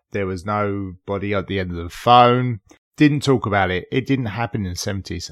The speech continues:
The alcoholics were everywhere, and yet people refused to accept that they existed.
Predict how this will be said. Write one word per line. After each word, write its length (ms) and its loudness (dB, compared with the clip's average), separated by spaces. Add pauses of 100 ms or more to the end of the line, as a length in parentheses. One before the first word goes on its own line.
(160)
The 240 -2
alcoholics 880 -2
were 320 -4 (300)
everywhere, 600 0
and 200 -4
yet 220 0
people 380 0
refused 420 0
to 100 -4
accept 720 -4
that 100 -6
they 220 2
existed. 480 -2